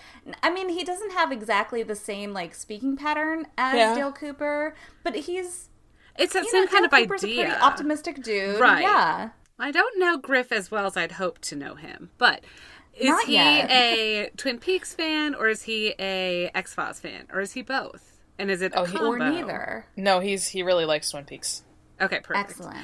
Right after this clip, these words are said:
Speaker 3: I knew Justin did, but I wasn't
Speaker 2: Yeah,
Speaker 3: sure
Speaker 2: no, I
Speaker 3: Griffin.
Speaker 2: think Griffin, Griffin was also into it.
Speaker 3: Okay.
Speaker 2: Um, and I think he's seen some X-Files. I feel like that came up. I mean, everybody's seen, right? Has
Speaker 1: Is he
Speaker 2: everybody
Speaker 1: like
Speaker 2: seen, like, at
Speaker 1: me?
Speaker 2: least a
Speaker 3: Everyone's
Speaker 2: couple
Speaker 3: at least
Speaker 2: episodes of
Speaker 3: aware
Speaker 2: X-Files?
Speaker 3: of it.
Speaker 2: Yeah.
Speaker 1: I've seen,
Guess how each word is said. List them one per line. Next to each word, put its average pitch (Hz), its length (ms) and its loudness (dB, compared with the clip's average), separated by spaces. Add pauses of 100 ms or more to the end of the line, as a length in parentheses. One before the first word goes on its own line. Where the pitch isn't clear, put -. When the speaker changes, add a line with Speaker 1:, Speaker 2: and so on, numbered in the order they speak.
Speaker 3:
I 214 120 4
knew 302 160 4
Justin 240 360 0
did, 160 280 0
but 185 120 2
I 160 100 2
wasn't 170 280 -4
Speaker 2:
Yeah, 185 160 10
Speaker 3:
sure - 100 4
Speaker 2:
no, 202 120 8
I 196 100 8
Speaker 3:
Griffin. 196 80 0
Speaker 2:
think 214 160 0
Griffin, 175 460 -2
Griffin 156 280 -6
was 143 200 -10
also 135 340 -4
into 143 260 -10
it. - 140 -12 (480)
Speaker 3:
Okay. 175 100 -2
Speaker 2:
Um, 160 160 2
and 202 120 4
I 247 60 4
think 339 340 -2
he's 233 180 0
seen 214 160 -2
some 170 140 -6
X-Files. 156 340 0
I 156 60 -6
feel 240 160 -4
like 240 80 -12
that 196 160 -2
came 156 180 -8
up. 143 180 0 (160)
I 170 60 -6
mean, 175 160 -4
everybody's 160 420 -2
seen, 135 340 -10 (340)
right? 262 200 2
Has 254 100 4
Speaker 1:
Is - 20 8
he 262 40 4
Speaker 2:
everybody - 220 2
Speaker 1:
like 392 80 4
Speaker 2:
seen, 403 80 0
like, 294 140 0
at 254 60 0
Speaker 1:
me? 247 40 0
Speaker 2:
least 254 160 2
a - 40 2
Speaker 3:
Everyone's 571 140 6
Speaker 2:
couple 494 160 4
Speaker 3:
at 277 60 6
least 262 220 4
Speaker 2:
episodes 196 120 6
of 165 60 4
Speaker 3:
aware 165 220 8
Speaker 2:
X-Files? 151 160 2
Speaker 3:
of - 80 -10
it. 175 320 -4 (260)
Speaker 2:
Yeah. 139 320 0
Speaker 1:
I've 294 220 6
seen, 311 340 -2